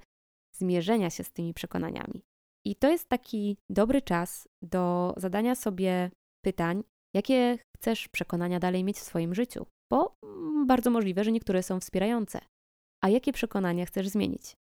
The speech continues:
Jak chcesz, by brzmiały twoje nowe prawdy o świecie? Co chcesz widzieć? Co chcesz, by gościło w twoim życiu? Czego się boisz?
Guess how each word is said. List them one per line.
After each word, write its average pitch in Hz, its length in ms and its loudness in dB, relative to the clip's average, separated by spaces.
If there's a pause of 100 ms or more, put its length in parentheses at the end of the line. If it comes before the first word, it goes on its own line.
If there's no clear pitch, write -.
(140)
Jak 220 280 2
chcesz, - 540 -4
by 185 320 0
brzmiały 190 440 2
twoje 185 680 2
nowe 208 440 4
prawdy 170 380 -2
o 175 60 0
świecie? - 480 -2 (340)
Co 185 60 0
chcesz 180 260 0
widzieć? 202 340 0 (200)
Co 175 220 0
chcesz, 175 360 -2
by 170 360 -2
gościło 180 640 4
w - 60 -12
twoim 170 360 -2
życiu? - 400 -4 (220)
Czego 185 200 2
się 269 160 2
boisz? 254 500 4